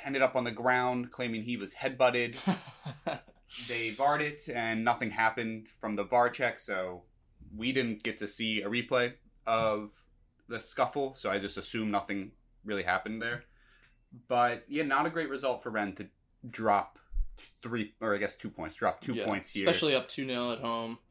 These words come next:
Speaker 1: Mm-hmm.
Speaker 2: Um, but, you know, as we move on to the other two members of this group,
Speaker 1: Well,
Speaker 2: uh,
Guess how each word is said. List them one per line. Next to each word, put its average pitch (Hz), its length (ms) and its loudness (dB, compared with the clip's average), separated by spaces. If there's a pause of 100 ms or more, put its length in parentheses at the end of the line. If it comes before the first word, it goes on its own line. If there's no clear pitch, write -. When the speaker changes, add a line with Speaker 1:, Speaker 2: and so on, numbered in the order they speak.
(140)
Speaker 1:
Mm-hmm. 104 340 -12
Speaker 2:
Um, 120 440 -2
but, 123 380 2 (500)
you 131 100 -4
know, 120 140 0
as 127 100 -4
we 143 80 -4
move 143 220 0
on 135 140 6
to 123 60 0
the 117 120 2
other 120 160 0
two 120 460 -2
members 139 360 -2
of 120 80 -8
this 139 160 -4
group, 143 320 -2 (180)
Speaker 1:
Well, 135 140 4
Speaker 2:
uh, 120 380 0